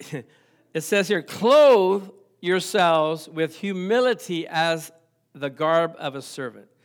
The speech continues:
so that its covering cannot possibly be stripped from you, with freedom from pride and arrogance towards one another." Now, here's, here, here's,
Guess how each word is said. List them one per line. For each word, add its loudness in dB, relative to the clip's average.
so -2
that 0
its -4
covering -2
cannot -8
possibly -8
be -12
stripped -12
from -12
you, -16
with -8
freedom -4
from -10
pride -10
and -10
arrogance -8
towards -10
one -10
another." -14
Now, -10
here's, -10
here, -16
here's, -18